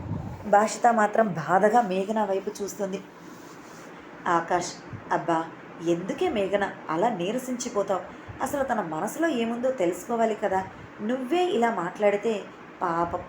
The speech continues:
తనని ఎవరు అర్థం చేసుకుంటారు?" అంటూ భాషిత పక్కన కూర్చొని, "ఏంట్రా, ఎందుకని నువ్వు పెళ్లి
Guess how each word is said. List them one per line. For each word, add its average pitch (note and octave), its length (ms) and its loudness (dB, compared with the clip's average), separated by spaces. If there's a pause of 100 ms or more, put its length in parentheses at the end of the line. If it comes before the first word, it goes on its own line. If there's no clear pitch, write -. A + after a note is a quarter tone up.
(220)
తనని G#3+ 340 -2
ఎవరు E3 240 0
అర్థం B3 460 2
చేసుకుంటారు?" G#3 680 0
అంటూ G#3 380 -2 (440)
భాషిత B3 580 0
పక్కన A3 240 -4
కూర్చొని, G#3 560 -4 (520)
"ఏంట్రా, E3 600 0 (140)
ఎందుకని C#4+ 420 0
నువ్వు B3+ 180 0
పెళ్లి G3+ 300 0